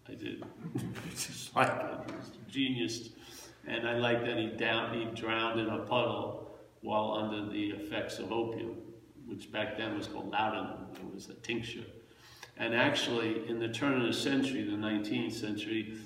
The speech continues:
there was more addicts to the percentage of the population than there is probably now. A lot of women and wives were drinking this shit for everything. It was a tincture, and they were all opiumed out, really.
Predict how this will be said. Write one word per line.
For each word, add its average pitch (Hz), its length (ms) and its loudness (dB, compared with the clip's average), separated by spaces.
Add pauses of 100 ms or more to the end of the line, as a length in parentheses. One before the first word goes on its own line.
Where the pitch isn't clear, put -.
(200)
there 117 160 -2
was 117 240 2
more 131 720 2 (240)
addicts 113 760 4 (500)
to 135 160 4
the 175 100 4
percentage 123 640 2
of 110 120 2
the 107 80 0
population 113 800 2
than 110 180 2
there 113 160 4
is 117 120 4
probably 117 360 2
now. 113 520 2
A 104 60 -4
lot 120 320 4
of 117 160 2
women 117 600 2
and - 340 -8
wives 117 420 2
were 113 100 -2
drinking 117 500 0
this 104 120 0
shit 101 400 -6
for 113 120 -4
everything. 120 440 0 (480)
It - 40 -4
was - 200 2
a 123 80 2
tincture, 123 600 6
and 113 100 4
they 117 100 6
were 123 100 6
all 127 400 6
opiumed 127 360 4
out, 123 380 4
really. 120 300 0